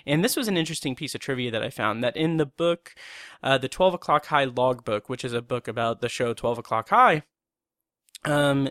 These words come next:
there was a quote saying that, uh, that one of her co-stars heard years later that she left acting because she found it too emotionally taxing. And what's interesting is that co-star was actually Earl Holliman,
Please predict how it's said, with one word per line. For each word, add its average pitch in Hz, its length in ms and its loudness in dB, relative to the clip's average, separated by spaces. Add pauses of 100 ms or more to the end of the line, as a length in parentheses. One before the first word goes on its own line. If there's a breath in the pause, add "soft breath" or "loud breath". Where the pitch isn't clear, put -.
(100)
there 151 520 0
was 139 360 -2
a 135 120 -2
quote 185 340 2
saying 143 480 0
that, 127 380 -2 (680 loud breath)
uh, 127 640 2 (580)
that 143 220 2
one 160 140 4
of 165 80 -2
her 180 80 0
co-stars 156 440 2
heard 147 280 -2
years 147 320 -2
later 135 320 0
that 123 120 0
she - 140 -6
left 143 240 -2
acting 127 340 0
because 123 240 -4
she 127 140 -8
found 127 220 -2
it 120 100 -6
too 165 220 -4
emotionally 131 500 -2
taxing. - 560 -2 (380 loud breath)
And 143 100 2
what's 143 140 2
interesting 165 320 2
is 127 80 0
that 127 160 2
co-star 135 340 6
was 123 160 -2
actually 135 360 0
Earl 202 240 6
Holliman, 165 440 4